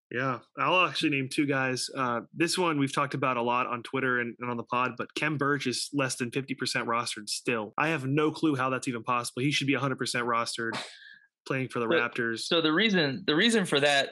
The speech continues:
Speaker 2: probably is because they played just three games last week. So people had to cut bait after the, the week before that when the Raptors played five games. So it's hard to keep him on your roster.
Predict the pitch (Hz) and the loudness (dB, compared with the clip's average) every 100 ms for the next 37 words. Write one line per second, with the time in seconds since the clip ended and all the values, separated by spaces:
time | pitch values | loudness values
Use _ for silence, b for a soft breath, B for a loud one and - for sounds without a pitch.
0 | - 156 160 120 117 120 123 120 120 117 | 0 2 2 2 2 4 2 4 2 4
1 | 120 120 131 120 113 104 _ _ _ _ | 0 2 4 4 2 -2 _ _ _ _
2 | 147 131 - 139 135 131 131 127 117 117 | 0 2 0 2 2 2 2 2 2 2
3 | 107 - 120 104 - 110 131 127 123 120 | 2 0 0 0 -2 0 0 2 0 2
4 | 117 110 - 131 107 - 123 123 90 - | 0 -2 0 0 0 -2 2 2 0 -6
5 | _ _ 117 127 - 120 113 107 113 - | _ _ 0 2 2 2 4 2 0 -8
6 | _ _ 117 110 131 123 123 - 139 120 | _ _ 0 2 2 2 -2 0 2 4
7 | 98 113 110 110 117 110 123 104 - 110 | 2 2 2 2 0 0 0 0 2 2
8 | 110 98 90 87 - - _ - 127 123 | 2 0 0 -2 -8 -12 _ 0 2 2
9 | 135 147 131 143 139 131 123 110 110 123 | 2 2 0 0 2 2 2 4 4 2
10 | - - | 0 -6